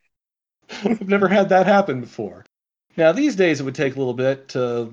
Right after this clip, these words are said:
load, like an entire maybe ten seconds, because it, now it has to launch Steam and other things when it, when it opens, but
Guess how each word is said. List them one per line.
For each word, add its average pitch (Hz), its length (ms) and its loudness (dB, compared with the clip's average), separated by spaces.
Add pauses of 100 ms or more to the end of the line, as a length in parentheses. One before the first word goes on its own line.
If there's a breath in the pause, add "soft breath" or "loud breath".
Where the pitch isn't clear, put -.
load, 131 480 -2
like 123 280 0
an 127 100 -6
entire 139 560 0
maybe 131 380 -4
ten 131 280 -4
seconds, 120 560 -8
because 113 360 -6
it, 117 160 -8 (640)
now 139 240 0
it 139 60 2
has 135 180 2
to - 80 -6
launch 123 380 -2
Steam 135 480 -8
and 98 300 -8 (1000)
other 147 240 0
things 98 540 -8
when 104 140 -6
it, 104 60 -10
when 110 420 -6
it 110 100 -4
opens, 101 440 -8
but 101 380 -14